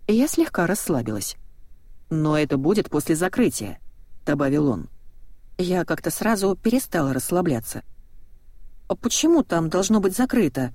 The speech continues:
если у меня есть записка?» «Чтоб ты мог разрезать меня на кусочки и сожрать мой мозг?» Рыцарь серьезно посмотрел на меня и сказал:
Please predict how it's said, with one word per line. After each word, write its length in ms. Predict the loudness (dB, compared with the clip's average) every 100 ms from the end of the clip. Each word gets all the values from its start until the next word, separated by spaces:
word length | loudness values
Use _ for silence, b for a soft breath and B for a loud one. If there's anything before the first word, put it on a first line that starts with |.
| -2
если 240 | 0 2 4
у 40 |
меня 260 | 4 4 4
есть 280 | 4 2
записка?» 580 | 2 2 0 -2 -4 -8 -10 -16 -16 -16 -16 -16 -16 -16
«Чтоб 240 | -6 -4 0
ты 120 | 0
мог 180 | 2 2
разрезать 460 | 2 2 2 0
меня 180 | 0 2
на 100 | 0
кусочки 520 | 0 0 0 0 0
и 40 | -2
сожрать 460 | 0 0 0 2
мой 140 | 2 2
мозг?» 400 | 2 0 -4 -14 -18 -20 -16 -16 -16 -20 -20 -20 -14 -4
Рыцарь 400 | 2 2 2 0
серьезно 500 | 2 2 4 4 2
посмотрел 600 | 0 0 0 0 4 6
на 80 | 6
меня 300 | 6 4 4
и 60 | 0
сказал: 560 | 0 0 2 0 0